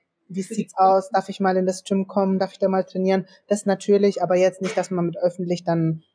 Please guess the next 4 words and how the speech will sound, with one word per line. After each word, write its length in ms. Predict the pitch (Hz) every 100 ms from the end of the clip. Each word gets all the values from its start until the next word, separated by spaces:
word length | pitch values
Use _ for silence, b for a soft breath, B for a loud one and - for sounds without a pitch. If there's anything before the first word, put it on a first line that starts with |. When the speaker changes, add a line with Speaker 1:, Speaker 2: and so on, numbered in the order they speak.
| -
Speaker 1:
ähm, 520 | 175 170 165 160 151 135 _ _ _ _ _ _ -
da, 460 | 175 165 156 160 160
da 360 | 165 160 143 135 - - - _ _ 180
Speaker 2:
Tages- 440 | 165 175 180 -